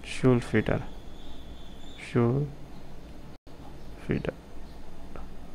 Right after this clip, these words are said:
जितने भी feeder लगे होते हैं जो फ्यूल बॉयलर में फीडिंग के लिए, ये सारे जो है वो मोटर से ही चलते हैं।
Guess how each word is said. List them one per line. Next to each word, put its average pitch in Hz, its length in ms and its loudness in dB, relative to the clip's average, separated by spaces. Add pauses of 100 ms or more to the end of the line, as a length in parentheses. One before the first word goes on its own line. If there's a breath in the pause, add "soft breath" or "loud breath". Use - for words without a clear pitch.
(1300 loud breath)
जितने 147 260 10
भी 156 80 12
feeder 131 380 12
लगे 113 280 12
होते 110 340 6
हैं 113 200 6
जो 113 420 8 (840)
फ्यूल 135 440 12 (100)
बॉयलर 113 460 10
में 113 140 8
फीडिंग 120 440 10
के 113 140 10
लिए, 107 340 10 (760 loud breath)
ये 131 300 10 (1080 loud breath)
सारे 117 360 12
जो 120 200 8
है 117 100 10
वो 151 300 10 (200)
मोटर 117 360 8
से 135 100 12
ही 127 60 12
चलते 104 400 6
हैं। - 400 2